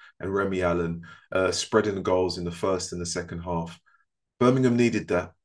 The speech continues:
because a few weeks ago they were close to the bottom, and probably not close to the bottom, but close enough.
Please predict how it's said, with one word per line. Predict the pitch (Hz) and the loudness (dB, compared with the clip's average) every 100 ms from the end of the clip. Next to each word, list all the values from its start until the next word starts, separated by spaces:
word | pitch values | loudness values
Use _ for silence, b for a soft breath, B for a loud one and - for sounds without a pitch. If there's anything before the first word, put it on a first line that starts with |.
| _ | _
because | 101 104 | -10 -8
a | 98 | -8
few | - 113 | -2 0
weeks | 110 107 - | 0 -2 -4
ago | 92 98 | -2 0
they | 98 | 2
were | 92 | 0
close | 90 98 90 | -2 -4 -2
to | 90 | -4
the | 87 | -2
bottom, | 101 90 95 | -2 -2 -2
and | 90 85 | -4 0
probably | 110 110 101 98 85 - | 0 0 -2 -4 -8 -6
not | 135 170 | -4 -4
close | - 107 104 | 2 2 2
to | 82 | -2
the | |
bottom, | 87 87 | -4 -2
but | - - | -4 0
close | 208 180 - | 4 4 2
enough. | 95 78 - | -2 -2 -6